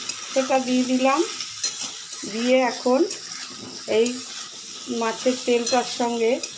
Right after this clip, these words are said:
একটু ভালো করে মিশিয়ে নেব আর একটু ভাজা ভাজা করে নেব। করে তারপরে আমি মশলা দেব। তো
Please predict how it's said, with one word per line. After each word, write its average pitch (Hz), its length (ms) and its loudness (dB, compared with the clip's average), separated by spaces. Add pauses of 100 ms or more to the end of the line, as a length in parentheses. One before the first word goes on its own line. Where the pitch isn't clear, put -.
(240)
একটু 233 300 -6
ভালো 202 300 0 (100)
করে 247 220 2 (920)
মিশিয়ে 247 420 2
নেব 269 220 4 (140)
আর 233 80 4 (120)
একটু - 200 -4 (140)
ভাজা 208 300 4
ভাজা 220 300 2 (100)
করে 175 200 4
নেব। 165 220 4 (1400)
করে 240 240 4 (680)
তারপরে 240 540 4
আমি 247 220 2 (880)
মশলা 233 460 2
দেব। 226 220 4 (840)
তো - 80 -6